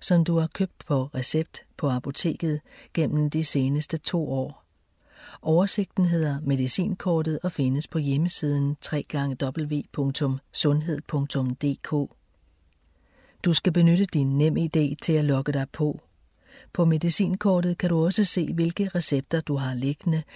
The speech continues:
og som stadig kan benyttes. Åbne recepter. Formålet med medicinkortet er at forbedre sikkerheden og kvaliteten af den medicinske behandling.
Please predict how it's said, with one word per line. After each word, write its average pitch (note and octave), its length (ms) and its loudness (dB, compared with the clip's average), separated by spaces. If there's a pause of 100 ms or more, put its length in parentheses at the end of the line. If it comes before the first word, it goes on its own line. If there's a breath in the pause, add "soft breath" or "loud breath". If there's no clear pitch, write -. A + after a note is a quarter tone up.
(220 loud breath)
og D#3+ 120 0
som C3 240 2
stadig D#3 400 2
kan - 140 -6
benyttes. D3 600 0 (640 soft breath)
Åbne D3 460 2 (140)
recepter. D3 540 0 (920 loud breath)
Formålet D#3+ 580 6
med C3+ 240 0
medicinkortet C#3 1000 0 (140)
er D3+ 260 2 (100)
at E3 160 -2
forbedre E3+ 500 0
sikkerheden C#3 840 0
og D3 140 -2
kvaliteten C#3+ 640 0
af C3 100 -2
den B2+ 220 -4
medicinske C#3+ 680 -4
behandling. C#3 600 -2